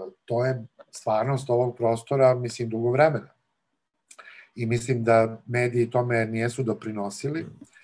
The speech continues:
Mislim da je, i da mediji apsolutno, pa mislim kad je B devedeset dva kao kultni medij <laughs> u jednom trenutku postao sve to što je postao, onda šta, šta raditi, šta, kako razmišljati o drugim medijima.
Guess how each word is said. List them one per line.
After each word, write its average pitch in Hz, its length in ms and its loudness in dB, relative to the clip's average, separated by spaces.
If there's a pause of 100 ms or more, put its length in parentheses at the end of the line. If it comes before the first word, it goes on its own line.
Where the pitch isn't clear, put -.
(280)
Mislim 120 340 -4
da 113 340 6 (100)
je, 117 260 -2
i 131 280 -8
da 110 360 -2
mediji 120 380 0
apsolutno, 139 600 2
pa 131 120 4
mislim 131 220 -4
kad 139 160 0
je 135 80 0
B 147 180 4
devedeset 131 460 4
dva 127 320 4
kao 110 220 0
kultni 117 680 0 (100)
medij 101 500 0 (340)
<laughs> - 360 -14
u 143 80 4
jednom 131 380 4
trenutku 127 460 -2
postao 127 460 2
sve 131 260 -2
to 123 140 0
što 110 200 -8
je 104 80 -6
postao, 143 580 -2 (520)
onda 131 340 6
šta, 139 320 6
šta 143 220 2
raditi, 135 380 6
šta, 147 200 0
kako 143 240 0
razmišljati 131 500 0
o 131 40 6
drugim 135 300 -2
medijima. - 340 -18